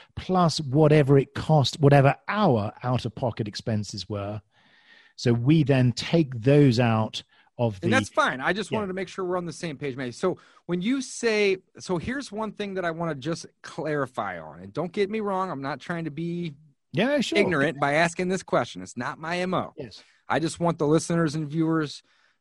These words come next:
Speaker 2: to, to understand like I did. So when you say one-time charge of three percent minus the costs,
Speaker 1: No, it's,
Speaker 2: costs
Speaker 1: it's three percent plus.
Speaker 2: I mean,
Speaker 1: So
Speaker 2: plus, plus. I'm
Speaker 1: yeah.
Speaker 2: sorry, plus those costs. Yep, yep. Very, very good.
Speaker 1: And the
Speaker 2: Now, when you
Speaker 1: costs
Speaker 2: say costs, those are costs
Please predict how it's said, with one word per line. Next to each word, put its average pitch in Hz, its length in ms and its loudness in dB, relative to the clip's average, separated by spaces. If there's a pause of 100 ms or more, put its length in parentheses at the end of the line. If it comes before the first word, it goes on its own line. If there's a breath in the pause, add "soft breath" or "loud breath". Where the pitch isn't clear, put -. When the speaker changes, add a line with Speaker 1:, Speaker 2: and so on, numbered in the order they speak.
Speaker 2:
to, 143 140 4
to 139 160 -4
understand 147 540 0
like 123 180 -2
I 131 140 4
did. 107 120 -4
So 156 80 0
when 151 120 0
you 185 100 2
say 220 220 4
one-time 202 520 4
charge 190 280 2
of 156 120 -2
three 170 140 4
percent 160 500 -2 (380 soft breath)
minus 143 580 2
the 123 120 -4
costs, - 1000 0 (360 loud breath)
Speaker 1:
No, 147 80 6
it's, 143 100 8
Speaker 2:
costs 247 160 6
Speaker 1:
it's - 160 -2
three 180 160 8
percent 170 380 4 (560 loud breath)
plus. 151 840 -2
Speaker 2:
I 165 40 4
mean, 190 140 6
Speaker 1:
So 139 100 4
Speaker 2:
plus, 156 260 4
plus. 160 280 2
I'm 151 80 -2
Speaker 1:
yeah. - 40 -2
Speaker 2:
sorry, 139 140 4
plus 180 320 4
those 156 160 4
costs. 95 280 0
Yep, 165 160 2
yep. 143 220 -4
Very, 135 160 2
very 139 180 0
good. 107 200 -2 (360 loud breath)
Speaker 1:
And 135 120 4
the 139 80 4
Speaker 2:
Now, 170 200 8
when 160 80 8
you 208 60 6
Speaker 1:
costs 226 100 4
Speaker 2:
say 208 120 6
costs, 190 340 4 (260 soft breath)
those 214 260 8
are 185 240 6
costs 175 680 4